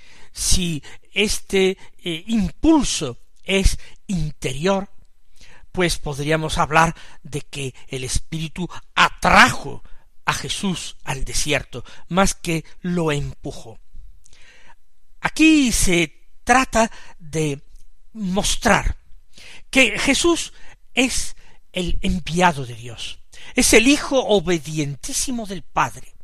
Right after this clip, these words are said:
es el hombre totalmente y perfectamente espiritual,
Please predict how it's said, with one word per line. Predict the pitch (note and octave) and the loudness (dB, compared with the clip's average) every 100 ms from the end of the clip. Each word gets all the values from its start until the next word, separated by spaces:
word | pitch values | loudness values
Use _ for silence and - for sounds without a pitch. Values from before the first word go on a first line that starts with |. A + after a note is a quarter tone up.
| - - - - - - - - - | -16 -18 -18 -18 -18 -16 -14 -12 0
es | C4 - | 2 4
el | A3 | 2
hombre | G#3+ A3 G#3+ A#3+ - - - - - | 0 0 -2 -2 -6 -14 -16 -8 6
totalmente | C4+ B3+ - D#4 D#4 C#4+ C#4+ C#4+ - C4 | 8 8 10 10 10 4 0 0 -2 0
y | A#3 | 0
perfectamente | F#3+ G#3 E3 - A3+ - F#3 A3 - | 2 4 10 10 10 2 -2 -2 -2
espiritual, | - - G3+ G3+ - - F#3+ | -2 -2 0 -2 2 2 2